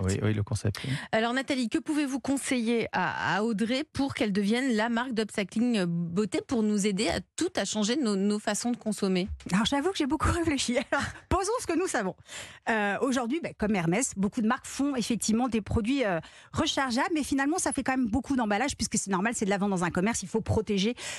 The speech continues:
Speaker 3: Donc c'est pas du remplissage comme vous. Ensuite, vous parlez de pla-, d'upcycling, mais aujourd'hui, donc par exemple, ça veut dire que notre tube de rouge à lèvres deviendrait demain, je sais pas moi, un spray pour, euh, un, un vaporisateur de parfum par exemple. Aujourd'hui, vous, vous rechargez plutôt que vous n'upcyclez.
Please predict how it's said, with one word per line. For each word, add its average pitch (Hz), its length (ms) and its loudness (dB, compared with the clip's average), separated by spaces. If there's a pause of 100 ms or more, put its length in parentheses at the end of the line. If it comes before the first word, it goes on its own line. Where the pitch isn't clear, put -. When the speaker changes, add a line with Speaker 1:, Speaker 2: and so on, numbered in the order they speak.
(120)
Speaker 3:
Donc 190 100 -2
c'est 202 160 -2
pas 247 180 -2
du 190 160 -2
remplissage 196 480 0
comme 196 160 2
vous. 165 160 0 (460)
Ensuite, - 480 0 (200)
vous 233 120 4
parlez 370 220 2
de 294 100 0
pla-, 269 280 0
d'upcycling, 262 520 0 (100)
mais 269 80 2
aujourd'hui, 226 480 2
donc 226 160 0
par 170 160 0
exemple, 262 380 2
ça 214 120 0
veut 190 80 2
dire 247 200 0
que 240 80 0
notre 202 340 0
tube 196 220 -2
de 175 80 2
rouge 175 180 2
à 240 40 2
lèvres 302 140 0
deviendrait 190 460 2
demain, 190 240 2
je 190 100 -2
sais 156 140 -4
pas 202 100 0
moi, 170 140 2
un 165 60 2
spray 247 320 0
pour, 196 320 0
euh, 175 200 2
un, 170 300 0
un 175 140 2
vaporisateur 190 600 0
de 196 100 0
parfum 196 380 0
par 165 140 -2
exemple. 170 300 -4 (240)
Aujourd'hui, 202 400 2
vous, 220 240 -2 (100)
vous 175 180 0
rechargez 226 640 0 (120)
plutôt 226 280 0
que 208 120 0
vous 180 180 2
n'upcyclez. 190 720 0